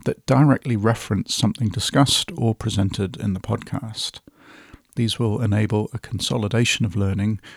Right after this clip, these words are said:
from what you've listened to. So the podcast is old enough to go to school now. I hope it does not turn into a disruptive child,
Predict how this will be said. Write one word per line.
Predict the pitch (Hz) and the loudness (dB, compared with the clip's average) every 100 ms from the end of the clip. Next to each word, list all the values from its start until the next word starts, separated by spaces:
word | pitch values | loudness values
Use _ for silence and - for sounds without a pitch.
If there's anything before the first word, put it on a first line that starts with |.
| - - | -20 -8
from | 120 | -4
what | 98 - | -4 -2
you've | 101 | -2
listened | 117 - 104 - | 0 0 -2 -2
to. | 120 123 - _ _ _ _ _ _ _ _ _ _ _ | -10 -12 -16 _ _ _ _ _ _ _ _ _ _ _
So | - 151 | 2 4
the | 143 | 4
podcast | 156 180 - 143 - | 2 2 4 4 4
is | 120 - | 0 2
old | 139 123 | 4 6
enough | 123 107 - - | 6 2 0 -8
to | - | 0
go | 120 | 0
to | 107 | 2
school | - 151 147 | 2 4 6
now. | 104 - - - - - - _ _ _ - | 4 2 -2 -6 -16 -20 -20 _ _ _ -2
I | 104 | 2
hope | 107 117 | 2 0
it | |
does | 120 107 | -2 0
not | - - | 0 -2
turn | - 117 | 0 2
into | 117 110 - 110 | 2 0 0 0
a | 101 | 0
disruptive | 117 120 - 117 - - 110 | 0 -2 2 0 0 -4 -2
child, | - 117 113 117 131 | 2 4 6 4 2